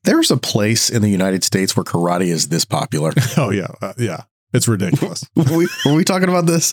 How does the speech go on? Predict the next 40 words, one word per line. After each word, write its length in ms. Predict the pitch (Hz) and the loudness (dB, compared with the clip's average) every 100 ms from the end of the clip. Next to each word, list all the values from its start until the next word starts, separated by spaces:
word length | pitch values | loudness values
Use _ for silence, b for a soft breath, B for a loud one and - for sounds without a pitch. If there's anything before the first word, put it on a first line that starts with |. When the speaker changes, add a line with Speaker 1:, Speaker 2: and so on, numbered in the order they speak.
| - | 0
Speaker 2:
Yeah, 140 | 135 | 2
we 160 | 127 131 | 2 2
were. 140 | 107 | 2
Speaker 1:
It's 160 | 165 - | 2 2
like, 160 | 156 127 - | 2 0 0
"Oh, 120 | 170 | 2
it's 120 | 151 | 4
like 120 | 143 117 | 2 0
the 60 | |
Valley." 440 | 82 92 117 76 - | -2 0 0 -2 0
You 100 | 101 | 0
know, 100 | 110 | 2
the 80 | 92 | 0
Valley, 320 | 85 107 90 | 0 0 0
of 100 | 82 - | -4 0
course, 220 | 101 - | 0 0
karate's 460 | 92 95 95 - | 0 0 0 0
huge 200 | 101 101 | 0 2
in 100 | 98 | 0
the 80 | 92 | 0
Valley. 380 | 80 107 110 107 - | 0 0 0 -2 -2
I 60 | |
was 80 | - | -4
like, 120 | - - 494 | -2 -4 -4
<laughs> 200 | 214 - 175 _ B B B - | -6 -4 -6 _ B B B -6
"I 40 | 294 | -2
don't 120 | 254 | 2
know 160 | 208 | 2
if, 140 | 165 147 | 2 2
like, 160 | 135 120 | 0 2
karate 380 | 131 135 143 | 2 4 4
is 260 | 123 101 87 - | 2 0 -4 -4
that 280 | 123 147 - _ - 101 | 0 0 -4 _ -6 0
big." 420 | 92 208 147 98 117 | 2 2 2 0 2
And 220 | 113 113 | 2 2
Speaker 2:
Tell 280 | - 180 202 | 2 2 4
me 220 | 190 170 | 4 4
where 520 | 139 117 127 139 143 | 4 4 4 2 2
in 260 | 131 131 147 | 2 2 4
the, 200 | 143 123 | 2 -2